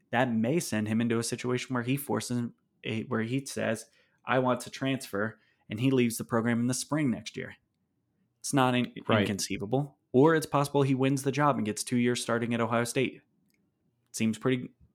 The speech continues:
Speaker 1: solid. Um, but I, I think it's, uh, you can't really avoid the situation because you think that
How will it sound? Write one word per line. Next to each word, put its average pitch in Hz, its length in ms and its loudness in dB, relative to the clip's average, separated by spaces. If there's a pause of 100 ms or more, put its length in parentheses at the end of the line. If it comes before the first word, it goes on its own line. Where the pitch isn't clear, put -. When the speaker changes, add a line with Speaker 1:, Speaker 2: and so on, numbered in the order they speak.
(140)
Speaker 1:
solid. - 560 -2 (100)
Um, 104 520 0 (840)
but 113 440 2
I, 123 140 2 (160)
I 127 100 4
think 151 220 -2
it's, - 380 0
uh, 123 100 0 (260)
you 135 120 0
can't 160 220 0
really 135 180 4
avoid 120 280 4
the 117 40 -4
situation 131 540 0
because 110 240 -2
you 110 100 2
think 117 300 -4
that 113 180 0